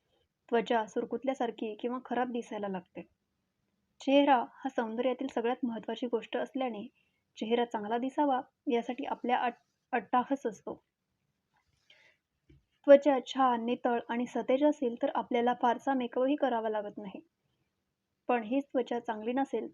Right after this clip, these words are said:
तर मात्र आपल्याला चेहऱ्यावर मेकअपचे थर लावण्याशिवाय पर्याय नसतात. प्रदूषण, पोट साफ नसणे आणि अन्य काही तक्रारींमुळे त्वचेच्या समस्या उद्भवतात. मग पार्लरमध्ये जाऊन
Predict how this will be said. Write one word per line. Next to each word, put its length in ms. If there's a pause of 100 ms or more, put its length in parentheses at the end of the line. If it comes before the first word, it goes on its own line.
तर 100
मात्र 280
आपल्याला 360
चेहऱ्यावर 540
मेकअपचे 560 (500)
थर 180
लावण्याशिवाय 540 (100)
पर्याय 300
नसतात. 480 (2750)
प्रदूषण, 580 (220)
पोट 240
साफ 300
नसणे 400 (120)
आणि 180
अन्य 280
काही 280
तक्रारींमुळे 640
त्वचेच्या 800
समस्या 440
उद्भवतात. 420 (680)
मग 220 (180)
पार्लरमध्ये 560
जाऊन 340